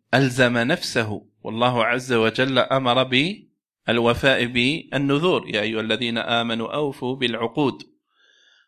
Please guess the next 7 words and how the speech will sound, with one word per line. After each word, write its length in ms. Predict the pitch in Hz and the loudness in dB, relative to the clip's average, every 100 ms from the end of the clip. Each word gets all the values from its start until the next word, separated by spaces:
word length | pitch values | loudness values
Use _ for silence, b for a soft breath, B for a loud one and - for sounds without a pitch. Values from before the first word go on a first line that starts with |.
| _ | _
فهو 460 | - 123 123 123 127 | -4 0 4 6 6
ألزم 420 | 156 143 139 131 | 2 4 4 6
نفسه 920 | 127 147 185 - 165 139 156 220 - _ _ _ _ - | 4 2 0 0 2 4 2 -2 -4 _ _ _ _ -4
بهذا 340 | 131 139 123 | 4 6 6
الأمر، 380 | 113 120 113 107 | 0 -2 -4 -6
بهذا 400 | 110 113 127 123 | -6 0 2 2
الفعل. 520 | 110 139 110 98 - | 0 4 4 2 -4